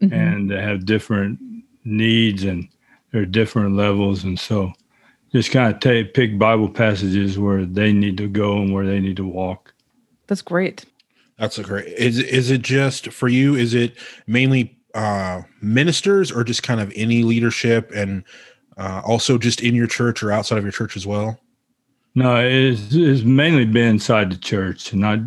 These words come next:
Speaker 2: not ministers as much as, uh, just people within our, our church that we need to be in leadership.
Speaker 3: Yeah.
Speaker 2: I've tried to do some with ministers, but, uh, <laughs> that's been a much harder group to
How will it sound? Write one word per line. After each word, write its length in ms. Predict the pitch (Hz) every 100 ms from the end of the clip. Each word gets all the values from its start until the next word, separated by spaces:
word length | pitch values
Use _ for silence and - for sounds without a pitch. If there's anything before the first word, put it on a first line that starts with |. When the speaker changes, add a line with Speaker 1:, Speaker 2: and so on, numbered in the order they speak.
| 143
Speaker 2:
not 560 | 113 110 117 127 117 107
ministers 560 | 107 113 101 110 95
as 120 | 95 92
much 340 | 101 101 -
as, 200 | 92 92
uh, 280 | 98 87 87 _ _ _ _ _ _
just 280 | - 107 - 190 -
people 340 | 123 101 117 107
within 200 | 104 104
our, 140 | 98 - 254 123
our 80 |
church 340 | 101 - 120 104
that 100 | 104
we 120 | 107
need 260 | 110 101 92
to 60 | _ _ _ -
be 140 | 113
in 180 | 98 98
leadership. 540 | 98 95 92 - 92 - _ _ -
Speaker 3:
Yeah. 140 | 95 - _ _ _ _
Speaker 2:
I've 140 | 113 -
tried 260 | 139 165
to 40 | 131
do 160 | 123
some 260 | 110 120 113
with 120 | 101
ministers, 480 | 104 110 107 135 117
but, 360 | 95 98 92
uh, 160 | 101 101
<laughs> 40 |
that's 180 | 135 120
been 140 | 117 101
a 60 | 147
much 300 | 113 202 -
harder 280 | 127 117 101
group 260 | 113 101
to 140 | -